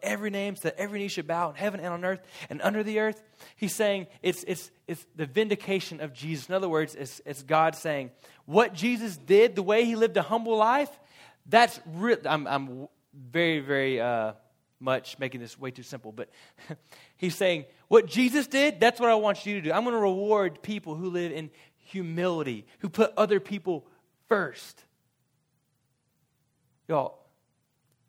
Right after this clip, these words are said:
God sees and God blesses us when we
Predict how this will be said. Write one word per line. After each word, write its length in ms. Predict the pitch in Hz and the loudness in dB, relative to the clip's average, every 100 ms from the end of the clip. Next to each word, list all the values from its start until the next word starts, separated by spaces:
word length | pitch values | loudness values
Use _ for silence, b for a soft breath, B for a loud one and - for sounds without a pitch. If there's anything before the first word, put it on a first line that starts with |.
| _ _ _ _ _ _ _ _ _ _ _ - | _ _ _ _ _ _ _ _ _ _ _ -18
God 260 | - 175 156 | -12 -12 -12
sees 480 | - 160 147 127 | -12 -12 -10 -12
and 120 | 127 123 | -16 -8
God 240 | 127 139 _ _ - | -6 -8 _ _ -18
blesses 440 | 139 - 139 117 | -16 -14 -12 -12
us 440 | 85 110 120 - _ _ _ _ _ | -10 -12 -12 -20 _ _ _ _ _
when 160 | 143 131 | -14 -10
we 240 | 139 131 | -10 -12